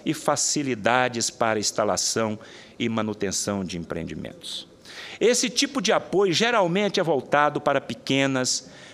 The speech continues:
médias e grandes empresas, uma vez que uma microempresa pode optar pelos incentivos, desde que esteja enquadrada no Simples Nacional.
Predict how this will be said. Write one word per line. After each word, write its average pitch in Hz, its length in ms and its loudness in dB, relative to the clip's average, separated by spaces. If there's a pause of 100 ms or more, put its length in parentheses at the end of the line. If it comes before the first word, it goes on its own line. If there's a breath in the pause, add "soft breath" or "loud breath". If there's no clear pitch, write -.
(120)
médias 131 720 2
e 135 60 -2
grandes 117 340 -2
empresas, 90 640 -4 (340 loud breath)
uma 160 240 2
vez 202 460 2
que 139 300 -2 (280 loud breath)
uma 254 240 0
microempresa 190 720 0
pode 151 280 0
optar 147 440 0
pelos 143 300 -2
incentivos, 151 720 -4 (280 loud breath)
desde 143 320 0
que 135 140 -4
esteja 151 580 0
enquadrada 123 840 0 (340 loud breath)
no 131 180 2
Simples 117 600 -4
Nacional. 98 640 -4